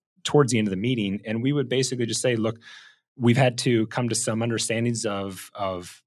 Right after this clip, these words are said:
where our fee is in relationship to the market, as well as the cost of doing business. And as our practice has grown,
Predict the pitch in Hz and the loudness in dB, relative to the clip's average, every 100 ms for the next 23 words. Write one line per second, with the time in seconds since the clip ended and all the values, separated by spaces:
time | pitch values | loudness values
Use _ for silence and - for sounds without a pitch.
0 | _ 101 110 117 104 110 104 - 107 110 | _ 2 4 4 4 -2 -2 -2 0 2
1 | 107 117 117 101 95 101 107 113 - 107 | 2 2 0 -2 -2 0 -2 -2 -2 -4
2 | - - 107 98 98 98 95 98 90 92 | -4 -2 0 2 0 -4 -6 -8 -2 0
3 | 117 120 135 - 92 98 101 98 87 - | 2 2 2 2 -4 -2 -2 -2 -4 -4
4 | 110 110 110 95 95 90 110 123 127 113 | -4 -2 -4 -4 -4 0 0 0 0 0
5 | - 98 95 98 95 92 131 120 123 113 | -2 -4 -6 -4 -4 -2 -2 -2 -2 -2
6 | 104 - 104 104 101 | -4 -4 -2 0 -2